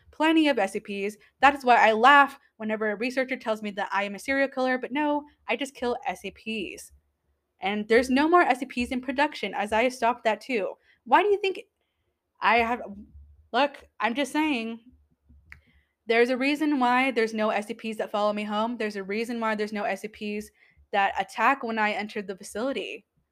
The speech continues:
Because I give them two options. As an archangel, I tell an S C P if I capture them, I say, "Hey, would you like to get a second chance and be reincarnated?" What that means is they choose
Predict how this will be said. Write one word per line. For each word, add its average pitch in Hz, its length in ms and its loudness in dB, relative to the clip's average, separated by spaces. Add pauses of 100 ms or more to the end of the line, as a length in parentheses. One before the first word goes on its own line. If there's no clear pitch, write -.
(480)
Because 220 300 0
I 214 100 4
give 277 240 -2
them 254 180 0
two 254 240 -4
options. 185 880 -6 (460)
As 247 280 2
an 226 100 -6
archangel, 226 840 -4 (240)
I - 140 2
tell 302 180 -2
an 277 80 -2
S 269 140 -6
C 262 60 -6
P 240 220 -6
if 196 160 -6
I 226 140 2
capture 233 360 -6
them, 180 160 -12
I 226 100 0
say, 247 180 -2
"Hey, 277 400 -4 (500)
would 254 240 2
you 349 100 4
like 269 340 0
to 262 180 -8
get 208 160 -6
a 208 60 -8
second 294 420 -4
chance 202 420 -12 (300)
and 277 280 -2
be 285 160 2
reincarnated?" 311 1000 -2 (440)
What 240 200 -4
that 277 200 4
means 254 480 0 (300)
is 220 220 -4
they 226 220 0
choose 220 760 -4